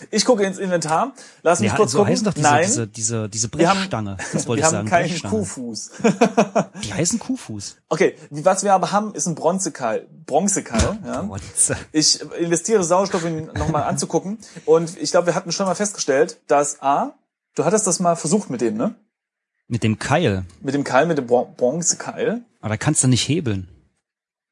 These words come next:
Speaker 1: Naja gut, könntest du schon, das Ding ist fünfzig Zentimeter lang, aber ich glaub, du hattest es schon mal versucht.
Speaker 2: Ja, ich glaub, letzte oder vorletzte Folge, ja.
Speaker 1: Genau. Ähm.
Speaker 2: Ja, lass uns da, wo hat man die Stange?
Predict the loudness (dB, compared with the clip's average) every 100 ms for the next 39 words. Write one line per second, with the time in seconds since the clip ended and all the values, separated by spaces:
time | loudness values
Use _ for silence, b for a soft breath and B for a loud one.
0 | -4 0 4 2 2 0 2 2 4 4
1 | 2 0 -2 -2 -6 -6 -10 -6 -6 -4
2 | -2 -2 0 -2 0 -2 -2 B B _
3 | _ _ 0 2 2 4 2 4 2 2
4 | -2 -2 -2 0 2 2 0 -6 _ _
5 | -12 -12 -6 0 2 2 2 0 0 0
6 | -2 -2 -4 0 0 -2 -4 -2 -4 -6
7 | _ -20 0 2 4 0 -6 _ _ B
8 | B B B _ _ _ _ _ _ _
9 | _ _ _ _ B B _ _ _ _
10 | _ -4 -2 0 0 -2 -4 -6 -10 _
11 | -10 -4 0 2 2 0 0 -2 0 0
12 | -2 -2 -2 -2 -6